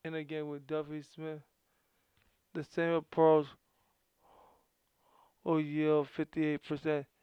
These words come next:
That's why you never, never,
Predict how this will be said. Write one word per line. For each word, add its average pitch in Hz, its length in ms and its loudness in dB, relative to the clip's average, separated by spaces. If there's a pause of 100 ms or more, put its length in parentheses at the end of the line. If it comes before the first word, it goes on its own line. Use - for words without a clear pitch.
(920)
That's 185 260 12
why 180 180 12
you 165 180 4
never, 170 920 6
never, 165 460 -2